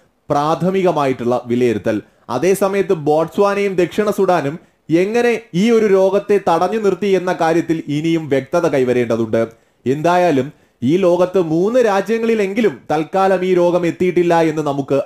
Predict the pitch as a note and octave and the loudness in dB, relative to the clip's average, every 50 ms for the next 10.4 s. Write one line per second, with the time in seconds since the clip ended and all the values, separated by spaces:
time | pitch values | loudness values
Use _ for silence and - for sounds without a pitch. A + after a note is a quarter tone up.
0 | - A#2+ B2 B2 A#2+ - C3 A#2 - G#2 G2 A2+ G#2+ G#2 - _ _ _ _ _ | -2 -4 -4 -4 -2 -4 -6 -6 -6 -6 -4 -4 -4 -4 -8 _ _ _ _ _
1 | _ _ B2 C3 D3 E3+ F#3 F#3+ A3 G#3 F#3 F#3+ F#3+ F#3+ F#3 F3+ F3+ F3+ F3+ F3+ | _ _ -4 -2 0 0 0 0 0 -2 0 0 2 2 0 0 -2 -2 0 0
2 | F3+ F3+ F3 F3 D#3 C#3+ C#3 - D#3 D3 D3+ D#3 E3 D3+ D#3+ D3 - D3+ C3+ C3 | 0 0 -2 -2 -4 -4 -4 -2 -2 0 0 0 0 0 0 -2 0 -2 -2 0
3 | B2 C#3 B2 B2 B2 A#2+ A2+ - B2+ C3+ C#3+ E3 E3 C#3 G#2+ F#2 - _ _ _ | -2 -2 -2 -2 0 0 0 0 0 0 0 0 -2 -4 -6 -10 -14 _ _ _
4 | _ - F#3 G#3+ A#3 A#3+ A#3+ - C4 A3 G#3+ A3+ A#3+ C4 A#3+ A#3 A#3+ B3 B3 - | _ 0 2 2 4 2 2 0 0 2 2 4 4 2 2 2 0 -2 -2 -2
5 | B3+ A#3 G3+ F#3 D3+ B2+ A#2 A2 - _ - C#3 C#3 E3 D#3+ F#3 G3+ A3 A3 G3 | -2 -2 -2 -2 -4 -4 -6 -6 -6 _ -10 -6 -4 -2 0 2 2 2 2 0
6 | G3+ F#3 F#3 F3+ D#3+ E3+ E3 E3 E3 F3 E3+ F3 E3+ E3+ E3 D#3+ D3+ C#3+ - E3+ | 0 -2 -2 -2 0 -2 -2 0 0 0 -2 0 0 -2 -2 -2 -2 -2 -2 -2
7 | D#3+ C3+ B2 A#2+ A#2 A#2+ - _ _ _ - B2 C3+ C#3+ D3 D3+ - F3 F3+ E3+ | -2 0 -2 -2 -4 -6 -8 _ _ _ -2 -2 0 0 0 0 0 -2 -2 0
8 | E3+ E3 D#3+ D#3+ D#3 D3+ C#3+ C#3 D3 C#3 C#3 - - C3 C3 B2+ B2+ C3+ B2 A2+ | 0 0 0 2 0 0 -2 -2 -6 -8 -6 -4 -2 -2 -2 0 0 0 0 0
9 | G#2+ G#2+ G#2+ G#2+ A2 G#2+ G#2 - _ _ _ _ - C3+ D#3+ F#3+ G3 - - A#3 | 0 0 -2 -4 -6 -8 -10 -10 _ _ _ _ -2 2 2 2 2 2 2 0
10 | A#3 A3+ A3 - G3 F#3+ F#3+ F#3 | 0 0 0 -2 -4 -4 -4 -6